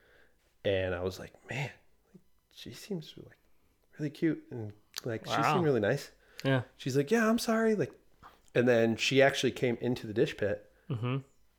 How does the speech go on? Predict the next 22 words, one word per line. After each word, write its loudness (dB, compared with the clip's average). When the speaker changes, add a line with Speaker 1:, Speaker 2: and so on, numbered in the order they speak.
Speaker 1:
and 2
came 4
up 4
to -6
me 0
and 0
introduced 0
herself. -6
She's -4
like, -2
"By 2
the 2
way, 4
my 2
name's -2
Jessica." -4
And -2
I -4
was -8
like, -4
"I'm 0
Greg. 2